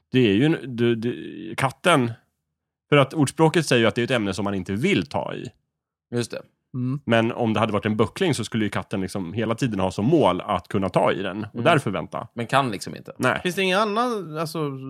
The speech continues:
Speaker 4: synonym som, som
Speaker 2: Bra.
Speaker 4: är, som är, alltså, en liknande
Speaker 2: Ja,
Speaker 4: som
Speaker 2: elefanten i rummet, eller vad pratar man om?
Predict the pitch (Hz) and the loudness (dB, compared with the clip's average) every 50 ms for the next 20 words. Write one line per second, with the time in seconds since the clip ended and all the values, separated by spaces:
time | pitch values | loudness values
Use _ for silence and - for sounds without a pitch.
0 | 135 - 143 - - 175 160 160 160 160 156 147 143 139 131 - _ _ _ _ | -12 -12 -14 -10 -8 -4 -2 -2 0 0 0 -2 -2 -4 -6 -10 _ _ _ _
1 | _ _ _ _ - 135 - _ _ _ _ _ _ 139 139 139 135 123 127 127 | _ _ _ _ -20 -20 -20 _ _ _ _ _ _ -12 -10 -10 -10 -10 -4 0
2 | 131 135 120 151 147 139 143 160 165 - 160 160 147 151 160 170 160 175 175 170 | 2 4 4 4 2 -2 -4 -4 -2 0 0 0 2 2 2 0 0 0 -2 -2
3 | 175 165 165 160 160 175 175 175 156 147 151 147 143 - - 123 131 135 131 135 | -2 -2 -4 -4 -4 -4 -4 -2 -2 -2 -2 -2 -2 -2 -2 0 0 0 2 4
4 | 139 135 135 127 131 135 127 127 123 131 135 135 135 135 135 139 139 139 _ - | 4 4 4 4 2 2 2 4 4 4 4 4 4 2 0 -2 -2 -4 _ -4
5 | 135 131 131 131 131 127 139 135 131 135 135 135 135 131 131 | -4 -2 0 -2 -2 -2 -4 -6 -6 -6 -6 -6 -6 -8 -8